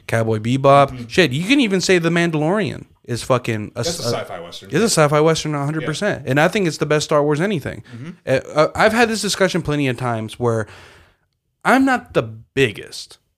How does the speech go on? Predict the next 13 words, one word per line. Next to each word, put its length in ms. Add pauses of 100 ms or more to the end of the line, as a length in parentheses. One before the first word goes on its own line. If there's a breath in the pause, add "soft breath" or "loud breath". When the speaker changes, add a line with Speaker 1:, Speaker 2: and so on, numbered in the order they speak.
(120)
Speaker 1:
Star 280
Wars 160
fan. 300 (480)
I, 220 (120)
I'm 200
aware 380
of 140
its 180
relevant, 680 (140)
uh, 60
its, 300
its, 300 (260)
um, 400